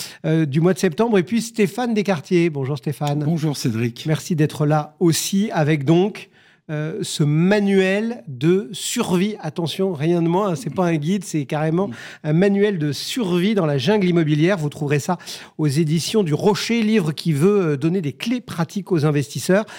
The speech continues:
Speaker 1: Alors ensemble, on va, euh, parler, euh, stratégie patrimoniale, financement, perspective. Déjà, peut-être Stéphane,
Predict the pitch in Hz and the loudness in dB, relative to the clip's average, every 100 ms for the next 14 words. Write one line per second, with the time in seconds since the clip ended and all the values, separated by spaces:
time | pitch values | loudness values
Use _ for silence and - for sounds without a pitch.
0 | - - - 156 143 180 156 131 123 160 | -18 -8 2 2 2 0 -2 -4 -4 -2
1 | 135 139 135 123 160 147 156 139 131 131 | 0 0 -2 -2 -2 2 2 0 -2 -8
2 | 123 113 - 175 180 156 170 160 - 165 | -10 -8 -2 0 2 2 -2 -2 -2 2
3 | 170 196 - 175 160 - 196 - 180 - | 2 2 0 0 0 0 -2 0 -4 -2
4 | 175 - 208 233 156 - - 151 190 226 | -2 0 0 0 -4 -16 -14 0 2 2
5 | 277 277 _ _ _ _ _ 196 185 233 | -2 -8 _ _ _ _ _ -10 -6 -6
6 | - 214 170 185 147 139 | 0 0 2 0 0 -4